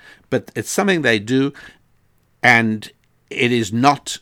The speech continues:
who they purported to be. They've revealed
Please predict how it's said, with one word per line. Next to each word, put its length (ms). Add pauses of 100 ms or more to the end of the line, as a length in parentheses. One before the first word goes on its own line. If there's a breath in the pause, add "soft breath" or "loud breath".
(160)
who 460
they 200
purported 580
to 80
be. 220
They've 240
revealed 680